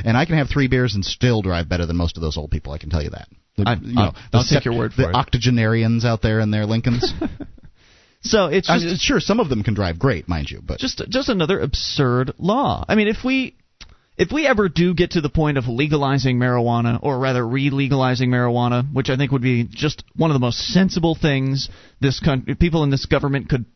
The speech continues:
Speaker 2: possibly do to actually make it so the police are really going after real criminals again. But if indeed marijuana was re-legalized, would it be illegal to walk down the street smoking a joint?
Speaker 1: I, I, I,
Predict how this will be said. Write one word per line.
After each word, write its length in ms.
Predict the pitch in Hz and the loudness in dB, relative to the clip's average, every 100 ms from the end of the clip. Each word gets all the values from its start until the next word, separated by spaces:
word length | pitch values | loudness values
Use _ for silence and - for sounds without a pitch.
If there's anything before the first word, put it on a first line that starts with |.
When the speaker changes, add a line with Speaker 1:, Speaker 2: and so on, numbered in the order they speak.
| - | -4
Speaker 2:
possibly 460 | 113 123 131 123 | -2 -2 0 0
do 340 | 117 117 120 127 - _ _ _ _ | 0 0 0 -2 -8 _ _ _ _
to 100 | - | -2
actually 260 | 117 117 123 | 0 0 0
make 120 | 117 | 0
it 100 | 117 | 0
so 120 | - | 0
the 80 | 120 | 0
police 360 | 113 120 117 - | 0 0 0 -2
are 80 | 104 | -2
really 240 | 113 123 | -2 0
going 220 | 123 117 | 0 0
after 160 | 117 107 | -2 -2
real 220 | 110 113 | -2 -2
criminals 340 | 117 117 131 | 0 0 0
again. 220 | 135 127 156 - - | 0 0 -2 -6 -4
But 120 | - - | -2 0
if 200 | 330 339 | 0 0
indeed 420 | 262 220 185 131 | 0 0 0 -2
marijuana 420 | 160 185 175 156 | 0 2 2 0
was 140 | 131 120 | 0 0
re-legalized, 640 | 135 139 139 120 113 131 - - | 0 0 0 0 0 -2 -6 -2
would 140 | 262 | 2
it 80 | 359 | 2
be 160 | 349 294 | 2 0
illegal 360 | 214 302 196 | 2 2 2
to 40 | 175 | 2
walk 260 | 147 165 | 2 0
down 200 | - 156 | 0 -2
the 40 | 143 | -2
street 300 | - 156 - | -2 -2 0
smoking 360 | 160 147 151 | 0 0 0
a 40 | 131 | 0
joint? 280 | 127 131 - - _ _ _ _ _ _ _ _ _ _ _ _ _ _ _ _ - | 0 -2 -4 -14 _ _ _ _ _ _ _ _ _ _ _ _ _ _ _ _ -8
Speaker 1:
I, 140 | 98 - | -6 -2
I, 80 | 107 - | -4 -4
I, 160 | 98 | -4